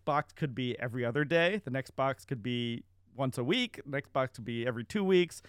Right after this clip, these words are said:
And the next box could be, like, a month or so. So basically, you start with all your flashcards or whatever you wanna learn in the first box,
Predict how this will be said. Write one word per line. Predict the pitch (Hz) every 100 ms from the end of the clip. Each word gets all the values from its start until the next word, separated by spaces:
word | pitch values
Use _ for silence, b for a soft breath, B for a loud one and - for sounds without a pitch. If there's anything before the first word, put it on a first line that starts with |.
| b b
And | 139
the | 127
next | 131 -
box | 123 123
could | - 110
be, | 113
like, | 107 107 _ _ _
a | 135
month | 120 110 92 - -
or |
so. | 117 131 104 90 b b b b b
So | 156
basically, | 135 240 254 202
you | 175
start | - 240 247
with | 196
all | 180 185 185
your | 170
flashcards | 156 160 170 - 165 147 135
or | 127
whatever | 151 147
you | 147
wanna | 143 127
learn | 151 160 147
in | - 123
the |
first | 120 156 147 113
box, | - 127 131 - -